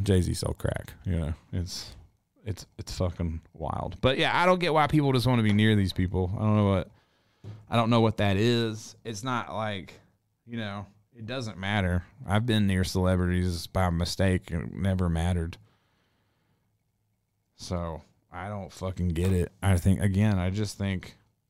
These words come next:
my only choice in life is to ridicule the things that don't make sense because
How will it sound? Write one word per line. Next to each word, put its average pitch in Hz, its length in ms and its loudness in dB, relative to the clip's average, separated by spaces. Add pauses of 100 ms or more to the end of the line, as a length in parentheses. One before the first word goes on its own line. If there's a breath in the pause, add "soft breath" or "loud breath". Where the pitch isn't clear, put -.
(1000)
my 123 200 -2
only 147 380 4
choice 139 440 2
in 117 120 4
life 127 320 4
is 101 140 4
to 107 100 4
ridicule 110 600 4
the 104 80 6
things 117 400 4
that 101 180 0
don't 101 260 4
make 101 240 2
sense 120 360 2
because 101 380 0